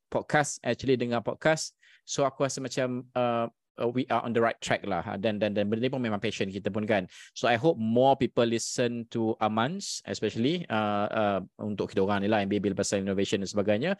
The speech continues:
Nak bagi pandangan pun boleh bagi pandangan, tak ada masalah, tak ada hal. Kita ada teman Amans, uh, untuk kita kongsikan. Tapi, Yem, episod pada kali ni, macam biasalah aku nak scout sikit dekat amans dot my. Ada banyak perkara.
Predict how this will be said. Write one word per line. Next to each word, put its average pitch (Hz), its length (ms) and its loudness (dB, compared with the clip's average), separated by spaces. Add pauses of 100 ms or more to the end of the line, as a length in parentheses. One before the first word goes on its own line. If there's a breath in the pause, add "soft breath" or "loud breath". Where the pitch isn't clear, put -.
(340 loud breath)
Nak 160 160 4
bagi 156 240 2
pandangan 147 320 2
pun 147 160 -4
boleh 127 80 4
bagi 120 160 -2
pandangan, 113 320 -2
tak 98 80 0
ada 104 80 -2
masalah, 101 280 0 (200)
tak 98 140 -4
ada 92 80 -2
hal. 104 340 2
Kita 101 240 0
ada - 60 -4
teman 101 180 -2
Amans, 151 640 -2
uh, 107 160 -2
untuk 107 160 -8
kita 107 80 -2
kongsikan. 95 480 -2
Tapi, 196 480 0
Yem, 175 320 6
episod 151 400 2
pada 139 160 2
kali 147 240 0
ni, 143 160 0 (320 loud breath)
macam 123 240 -2
biasalah 143 240 4
aku 117 140 0
nak 123 100 -2
scout 117 320 -2
sikit 120 320 -4
dekat 113 320 2
amans 117 320 0
dot - 160 -2
my. 113 160 0
Ada 113 160 2
banyak 135 240 2
perkara. 127 480 2